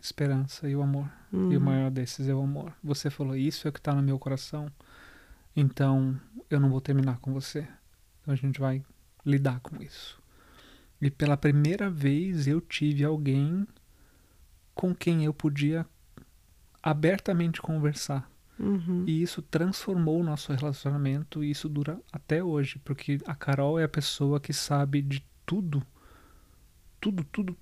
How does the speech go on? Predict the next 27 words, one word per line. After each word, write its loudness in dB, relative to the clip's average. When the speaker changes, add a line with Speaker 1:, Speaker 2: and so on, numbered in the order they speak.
Speaker 1:
tudo 0
da 2
minha 0
vida. -4
Eu, 2
nós 2
tivemos 2
esse, -2
essa -4
experiência -2
que -8
nos -2
ajudou 0
a 0
construir -2
essa -4
liberdade 0
e -2
transparência -2
entre 0
nós 2
dois 0
de -2
podermos 0
falar 0
sobre -4
tudo. -4